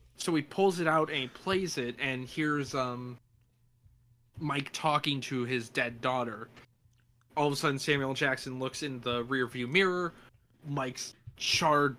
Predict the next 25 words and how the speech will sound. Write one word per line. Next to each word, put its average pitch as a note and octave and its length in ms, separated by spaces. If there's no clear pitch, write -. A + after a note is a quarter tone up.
body C#3+ 480
is, C3 300
appears D3 400
in C#3 80
the C3 80
back B2+ 280
seat C#3+ 320
as C3 180
a - 20
jump C3 300
scare. B2+ 420
It C#3 100
spooks - 420
him. D#3 240
He C#3 120
tosses D#3 400
it D3+ 60
away C#3 300
and C3+ 100
sees C#3 380
a, B2 260
a C#3+ 60
father C#3 460
and B2+ 100
daughter B2+ 520